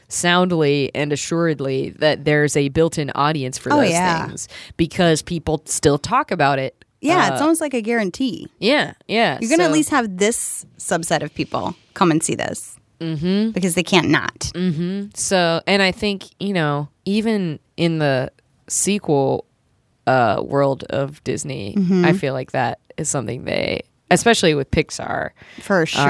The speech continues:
Speaker 1: are, like, starting to crutch on a lot, which isn't,
Speaker 2: For sure.
Speaker 1: you know, we saw, like, Lion King one and a half came out, like, straight to video, but,
Speaker 2: Yep.
Speaker 1: like, nobody saw that. Nobody
Speaker 2: No.
Speaker 1: cared about it.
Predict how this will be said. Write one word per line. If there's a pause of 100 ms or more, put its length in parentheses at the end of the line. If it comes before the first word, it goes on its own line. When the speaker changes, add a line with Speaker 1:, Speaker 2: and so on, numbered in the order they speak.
(340)
Speaker 1:
are,
like,
starting
to
crutch
on
a
lot, (100)
which
isn't,
Speaker 2:
For
sure.
Speaker 1:
you
know,
we
saw,
like, (680)
Lion
King
one
and
a
half
came
out,
like,
straight
to
video,
but,
Speaker 2:
Yep.
Speaker 1:
like,
nobody
saw
that.
Nobody
Speaker 2:
No.
Speaker 1:
cared
about
it.